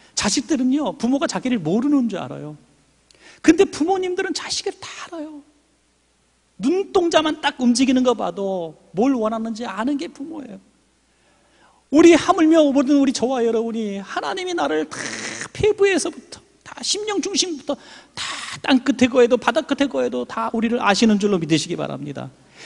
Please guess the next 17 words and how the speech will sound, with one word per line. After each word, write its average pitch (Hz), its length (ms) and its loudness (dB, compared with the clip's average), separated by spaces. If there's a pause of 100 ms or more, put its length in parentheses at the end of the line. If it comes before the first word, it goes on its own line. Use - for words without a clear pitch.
(160)
그런데 392 340 8
그런 381 300 4
하나님을 330 360 0
향해서 285 220 2
원망한다고 339 640 0
하는 254 120 -2
것은 214 640 -4
불신앙이고 247 640 -2
하나님의 208 300 -6
마음을 165 300 -4
아프게 151 280 -6
하는 156 160 -6
것이죠. 147 560 -8 (920)
오죽 185 220 2
답답하시면 185 520 -2
십사 220 340 2
절에서 175 460 0